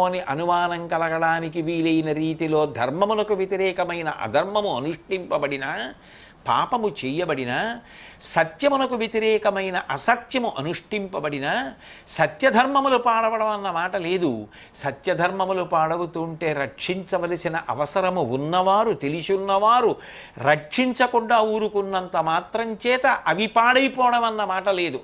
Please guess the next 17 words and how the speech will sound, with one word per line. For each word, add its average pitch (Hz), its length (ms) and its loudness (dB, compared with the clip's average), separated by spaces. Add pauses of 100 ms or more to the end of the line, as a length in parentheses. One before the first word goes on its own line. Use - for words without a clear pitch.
రక్షించకపోయిన 185 1120 2
వాళ్ళు 196 320 4
పాడైపోతారేమో 135 960 -4
కానీ. - 200 -20 (1120)
కాబట్టి 156 460 0 (2000)
సారపు 147 520 2
ధర్మమున్ 202 720 0 (220)
అటువంటి 175 380 -2
ధర్మాన్ని 156 640 0
అనుష్ఠించాలి, 240 720 -6 (560)
విమలమైనటువంటి 208 1160 2
సత్యాన్ని 151 580 -2
పలకాలి. - 500 -8 (800)
ఈ 143 120 -4
రెండే 147 340 -2
కాదు, 143 280 -4 (600)
వాటికి 139 300 -4